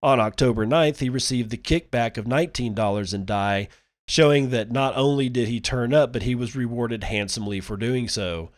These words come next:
Quote, "In this case, I should have been more careful with my Ethereum address hygiene and segregated transactions that I wanted to make public from those that I wanted to keep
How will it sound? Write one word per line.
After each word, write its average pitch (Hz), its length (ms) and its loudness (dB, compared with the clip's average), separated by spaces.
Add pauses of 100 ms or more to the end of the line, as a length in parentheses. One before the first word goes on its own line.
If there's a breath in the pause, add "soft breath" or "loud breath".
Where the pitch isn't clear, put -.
(640)
Quote, 160 320 4
"In 143 160 0
this 165 180 4
case, 139 340 2
I 127 100 2
should 143 180 0
have 135 80 -2
been 135 100 2
more 127 180 0
careful 131 360 -2
with 117 120 -2
my 110 220 0
Ethereum 123 480 -2
address 117 500 -2
hygiene 123 680 -2
and 101 100 -6
segregated 117 640 -4
transactions 110 760 -4
that 104 100 -6
I 101 40 -4
wanted 110 300 -4
to 107 60 -6
make 104 180 -6
public 147 420 0 (360 soft breath)
from 170 180 0
those 151 240 6
that 143 100 0
I 139 80 2
wanted 131 280 -2
to 113 100 -4
keep 104 320 -6